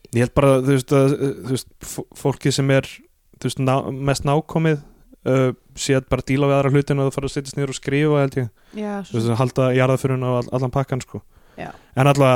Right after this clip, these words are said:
Speaker 1: hérna, um, já, hann er eitthvað svona að reyna að skrifa þessa minningagrein í byrjun og eitthvað, reyna að ko-, koma sér hvernig hann eigi að segja kvensamur á hann þess að hljómi illa, af því að það þarf endilega að vera inn í.
Speaker 2: Já, já, nákvæmlega.
Speaker 1: Ok, þa-, þannig er þetta allt búið,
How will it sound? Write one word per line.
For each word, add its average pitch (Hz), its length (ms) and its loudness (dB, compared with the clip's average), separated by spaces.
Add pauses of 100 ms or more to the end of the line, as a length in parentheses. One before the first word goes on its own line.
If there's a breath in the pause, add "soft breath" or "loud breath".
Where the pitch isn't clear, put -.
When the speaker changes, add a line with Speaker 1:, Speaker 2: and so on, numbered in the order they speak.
Speaker 1:
hérna, 143 440 4 (260)
um, 139 440 4 (560)
já, 127 180 2
hann 131 160 4
er 131 100 4
eitthvað 123 180 2
svona 127 140 4
að 127 60 4
reyna 127 120 4
að - 60 0
skrifa 135 340 4
þessa 123 200 0 (100)
minningagrein 127 580 0
í 117 60 -2
byrjun 117 300 0
og 107 80 2
eitthvað, 110 160 0
reyna 113 160 2
að - 100 -18
ko-, 131 120 4 (280 loud breath)
koma 131 180 0
sér 135 140 0
hvernig 135 180 2
hann 127 120 4
eigi 127 80 4
að 123 80 0
segja 135 180 2
kvensamur 139 640 4
á 110 40 4
hann 113 140 2
þess 123 140 2
að 127 140 2
hljómi 151 340 2
illa, 127 340 -2
af - 300 -8
því 131 100 6
að 131 80 0
það 160 140 4
þarf 143 220 2
endilega 135 240 2
að 135 60 4
vera 135 120 2
inn 135 100 0
í. 127 60 2
Speaker 2:
Já, - 100 0
já, 170 160 -6
nákvæmlega. 180 840 -10 (120)
Speaker 1:
Ok, 139 200 2 (340)
þa-, - 260 0
þannig 170 300 4
er 170 80 4
þetta 170 100 4
allt - 100 -6
búið, 123 420 4